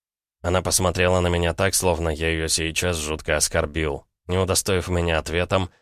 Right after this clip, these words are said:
Лена усадила Матильду на кровать. «Я вернусь и сразу же тобой займусь. Не выходи пока из комнаты, хорошо?»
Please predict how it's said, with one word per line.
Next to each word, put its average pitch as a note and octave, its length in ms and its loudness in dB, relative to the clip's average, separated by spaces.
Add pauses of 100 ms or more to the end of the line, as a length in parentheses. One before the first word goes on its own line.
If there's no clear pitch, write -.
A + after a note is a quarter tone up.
(180)
Лена A#2 300 4
усадила A2 440 2
Матильду E2 460 -2
на D#2+ 100 0
кровать. D#2+ 540 0 (960)
«Я A#2+ 160 -2
вернусь B2 360 2
и A2 60 0
сразу A#2+ 320 0
же A2+ 100 0
тобой A2+ 260 0
займусь. G#2 560 0
Не G#2 120 -4
выходи A#2+ 320 -2
пока G2+ 280 0
из F#2+ 120 2
комнаты, G2+ 380 0
хорошо?» G#2+ 420 0